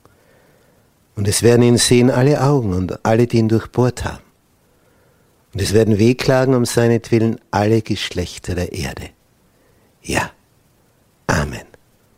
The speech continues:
Dieses Amen, gleich im ersten Kapitel in der Mitte, sagt, ja, so ist es, so wird es sein. Es beginnt also dieses Kapitel schon mittendrin mit seiner Wiederkunft.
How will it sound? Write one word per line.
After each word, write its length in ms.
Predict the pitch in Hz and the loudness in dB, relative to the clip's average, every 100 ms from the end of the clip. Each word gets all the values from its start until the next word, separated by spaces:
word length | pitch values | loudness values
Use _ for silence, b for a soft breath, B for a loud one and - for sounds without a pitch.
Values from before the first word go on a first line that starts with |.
| _ _ | _ _
Dieses 380 | - - 82 - | -12 -6 -4 -2
Amen, 440 | 101 110 120 143 143 - | 0 2 2 2 -2 -2
gleich 220 | 113 - | -2 2
im 60 | |
ersten 340 | 104 107 - 101 | 2 2 -2 -4
Kapitel 380 | 110 127 120 117 | 0 0 2 2
in 100 | 104 | 2
der 80 | |
Mitte, 360 | 98 107 - 117 B B B B | 2 0 -2 -4 B B B B
sagt, 520 | - 110 104 - - _ _ | -2 -2 -2 -8 -20 _ _
ja, 180 | - 123 - _ _ _ _ _ | -8 -8 -10 _ _ _ _ _
so 180 | - 139 | -4 -2
ist 280 | - - | -2 -8
es, 260 | - - - _ _ | -10 -18 -20 _ _
so 240 | - 127 127 | -6 -2 -2
wird 140 | 123 | -2
es 180 | - - | -2 -2
sein. 200 | 98 90 _ _ _ _ b b b b b b b - | -2 -8 _ _ _ _ b b b b b b b -4
Es 160 | - | -2
beginnt 520 | - 120 151 185 233 180 | 0 0 4 4 4 4
also 240 | 165 147 | 4 2
dieses 380 | 123 139 135 - | 0 0 0 0
Kapitel 540 | 135 - 143 - 180 | -2 0 0 0 -2
schon 560 | 170 - 131 135 139 131 _ _ _ _ _ _ _ _ _ _ _ _ _ - | -2 -2 0 0 -2 -6 _ _ _ _ _ _ _ _ _ _ _ _ _ -2
mittendrin 520 | 139 160 - 147 143 | 0 -2 -2 0 0
mit 100 | 143 | 0
seiner 260 | - 135 | 0 0
Wiederkunft. 720 | 135 165 - - 82 - - | 0 -4 -6 -10 -14 -20 -20